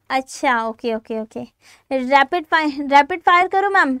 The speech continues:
रैपिड फायर बस अब खत्म ही होने वाला है यार। उस्मानाबादी, बिल्कुल। चलो, अग-, अगले क्वेश्चन पर चलते हैं बेटा। अगला क्वेश्चन है आपका, the process of removal of undesirable or non-productive animal from the herd। अगर हम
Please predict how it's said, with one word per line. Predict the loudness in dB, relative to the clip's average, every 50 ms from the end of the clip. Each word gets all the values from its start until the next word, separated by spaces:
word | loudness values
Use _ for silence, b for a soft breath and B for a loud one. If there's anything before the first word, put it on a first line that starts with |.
| _ b b b b b b
रैपिड | 0 2 2 2 2 0 2
फायर | 4 6 6 6 6
बस | 4 4 4 2
अब | 2 0 0
खत्म | 0 2 2 0 0
ही | -2
होने | -4 -2 0 0
वाला | 2 2 2 2
है | 2 4 4
यार। | 4 4 4
उस्मानाबादी, | 2 -2 0 0 -2 0 0 2 2 2 4 2 2 0 -2 -4
बिल्कुल। | -4 -4 -4 -2 0 -2 -2
चलो, | 0 -2 0 2 2
अग-, | 2 2 2 0 -4
अगले | -4 -4 -4 -4 -2
क्वेश्चन | -2 -2 -2 -2 -4 -4 -2
पर | -2 -2 0
चलते | 2 0 0 0 0 -4
हैं | -2
बेटा। | 2 2 4 4
अगला | 4 2 2 0 0
क्वेश्चन | 2 2 0 0 -2 -4 -4
है | -2 -2
आपका, | -4 -4 -2 -2 -2 -2 -2 B B B B B -2
the | -2 0 2
process | 2 2 4 2 2 0 -2 0 2 2
of | 2 2 2 0 -2
removal | 0 0 0 0 2 2 2 2
of | 0 -2 _ -2
undesirable | 0 2 2 4 4 4 4 4 4 4 4 2 0 2 2
or | 2 0
non-productive | 0 -2 -2 -2 -4 -2 0 0 0 0 -2 -6 -4 -4
animal | -4 -4 -4 -4 -6 -6 -4
from | -4 -4 -2 -2
the | -2 0 0
herd। | 0 0 -2 -4 _ B B B B B B
अगर | 0 2 4 2 2 2 2 0
हम | 0 0